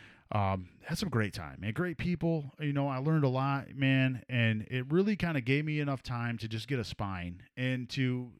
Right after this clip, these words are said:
to kinda calm down and just really, really start to see stuff differently. And it kinda set my whole life up for a whole different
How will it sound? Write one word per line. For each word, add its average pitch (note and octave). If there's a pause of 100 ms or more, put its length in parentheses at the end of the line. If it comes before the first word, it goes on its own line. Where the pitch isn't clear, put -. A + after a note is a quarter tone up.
(180)
to B2
kinda G3
calm C#3+
down C3
and A2+
just B2+
really, E3+ (280)
really G3+
start E3+
to C#3
see D3
stuff B2+
differently. E2+
And A#2
it B2
kinda F3+
set C#3+
my B2
whole A#2+
life A#2
up A2+
for G#2
a F#2
whole A2+
different A2